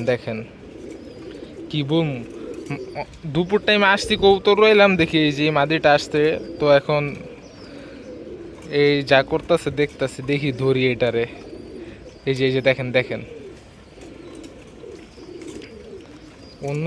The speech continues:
জায়গার মাদি এসা এই জায়গায় আমার নরের সা-, এই, এই যে,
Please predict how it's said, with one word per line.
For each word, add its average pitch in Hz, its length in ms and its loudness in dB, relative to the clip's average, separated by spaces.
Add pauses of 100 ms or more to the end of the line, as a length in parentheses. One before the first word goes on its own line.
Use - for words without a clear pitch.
জায়গার 165 320 6
মাদি 156 280 2
এসা 185 300 6 (100)
এই 135 140 2
জায়গায় 143 240 4
আমার 143 240 2
নরের 135 220 0
সা-, - 180 -6
এই, 143 120 -2 (2000)
এই 127 200 0
যে, 117 200 -6